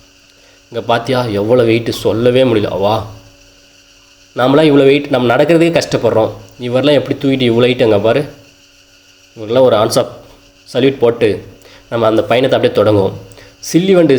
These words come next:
சில்லி வண்டுன்னு சொல்லுவாங்கள்ல, பேசிட்டே இருக்கேன், இங்க கத்திட்டே இருக்கு, செம்ம இரிட்டேட் ஒரு சைடு, ஒரு சைடு ஆனா நேச்சுரலா ஒரு சவுண்டு. இது மாதிரி சவுண்ட்லாம் கேட்டு ரொம்ப நாள் ஆச்சு.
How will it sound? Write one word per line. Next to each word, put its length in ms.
சில்லி 220
வண்டுன்னு 280
சொல்லுவாங்கள்ல, 340
பேசிட்டே 400
இருக்கேன், 240
இங்க 200
கத்திட்டே 540
இருக்கு, 200
செம்ம 300
இரிட்டேட் 400
ஒரு 220
சைடு, 280
ஒரு 200
சைடு 180
ஆனா 140
நேச்சுரலா 420
ஒரு 60
சவுண்டு. 340
இது 100
மாதிரி 160
சவுண்ட்லாம் 320
கேட்டு 200
ரொம்ப 140
நாள் 200
ஆச்சு. 220